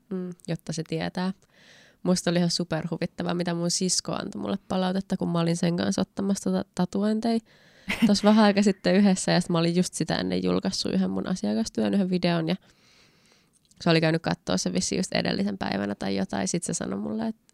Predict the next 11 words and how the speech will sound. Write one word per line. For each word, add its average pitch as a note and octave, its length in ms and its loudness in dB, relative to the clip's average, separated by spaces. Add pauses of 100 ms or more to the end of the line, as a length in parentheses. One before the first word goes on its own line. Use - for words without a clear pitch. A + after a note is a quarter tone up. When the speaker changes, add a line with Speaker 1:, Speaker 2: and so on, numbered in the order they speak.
(140)
Speaker 1:
siinä F#3 300 -2
kun F#3+ 140 -4 (420)
mä D#3+ 60 0
makasin F3+ 440 0
siinä F#3 140 0 (100)
tatu-, - 240 -6
tatuointipöydällä, G3+ 920 2
sit G3+ 160 -2
se - 140 -8
oli, G#3 100 -4
että, G#3+ 180 -6